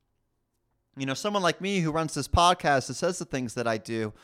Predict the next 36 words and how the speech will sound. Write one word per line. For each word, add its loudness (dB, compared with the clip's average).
why 6
am 4
I 6
having 0
such -4
a -6
hard -2
time -8
breaking -2
through, -10
right? -6
When 4
am 4
I 6
gonna 0
be 2
able 0
to -6
slip 0
through -2
the -2
cracks? -6
Because -6
me, 0
I 4
would 4
never 2
have 4
sex -2
at -8
work, -12
gay 0
sex 0
or -2
straight -6
sex. -16